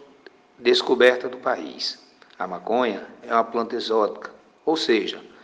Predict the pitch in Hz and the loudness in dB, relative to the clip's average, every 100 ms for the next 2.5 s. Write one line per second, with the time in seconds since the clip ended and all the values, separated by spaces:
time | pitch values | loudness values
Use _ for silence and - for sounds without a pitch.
0 | - - _ - 107 117 120 139 147 - | -20 -20 _ -16 -4 0 4 4 2 0
1 | 113 98 107 104 - - - _ 98 110 | 0 4 4 4 -2 -12 -20 _ -4 0
2 | 127 127 104 76 | 2 0 -4 -10